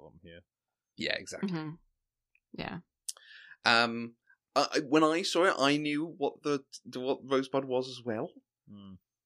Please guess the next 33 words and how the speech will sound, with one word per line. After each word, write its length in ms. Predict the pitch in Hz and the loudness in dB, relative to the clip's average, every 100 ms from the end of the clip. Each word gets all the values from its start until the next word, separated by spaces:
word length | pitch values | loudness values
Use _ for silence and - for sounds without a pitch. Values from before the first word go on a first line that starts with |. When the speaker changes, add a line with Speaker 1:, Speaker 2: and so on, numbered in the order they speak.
| _ _ - | _ _ -6
Speaker 3:
Okay. 240 | - 165 143 | -2 -2 -2
Speaker 2:
Because 360 | 147 - 143 | -2 2 4
of 80 | 135 | 4
an 80 | 127 | 2
episode 360 | 117 120 120 113 | 2 2 4 2
of 120 | 110 | 2
Columbo. 460 | 120 104 92 104 107 _ _ _ _ _ _ _ _ - | 0 0 0 -8 -10 _ _ _ _ _ _ _ _ -14
Speaker 1:
<laughs> 580 | 123 165 147 131 131 104 | -8 -6 -6 -6 -6 -4
Speaker 2:
Where 480 | 113 113 104 107 107 - - - | 6 8 8 6 0 -6 -20 -12
the 160 | 101 120 | -4 -2
guy, 760 | - 120 120 117 117 113 117 _ _ - | 2 4 6 6 4 2 -4 _ _ -4
tra-, 340 | - 131 107 | -2 0 -2
the, 180 | 110 117 | 4 4
the 180 | 104 107 | 6 0
killer 460 | 107 - 113 107 104 | 0 2 6 8 6
trains 360 | - 120 117 104 | 2 0 0 -2
his 120 | 110 | -4
dogs 400 | 101 107 98 - | 4 2 2 -6
to 100 | - | -8
savage 440 | 104 107 104 98 - | -4 -2 0 -2 -4
people 400 | 107 92 98 92 | -6 -2 -2 -2
when 160 | 101 95 | -4 -4
he 120 | 95 | -6
says 240 | - 95 | -4 -4
a 60 | 90 | -4
certain 420 | - 98 92 92 | 0 0 0 -6
word, 380 | 95 92 92 - | -2 -2 -2 -4
and 140 | 95 95 | -4 -4
he's 180 | 95 | -6
a 40 | 87 | -10
huge 260 | - 98 | -6 -6
film 300 | - 101 92 | -2 -2 -2
fa-, 260 | 85 87 85 | -4 -4 -4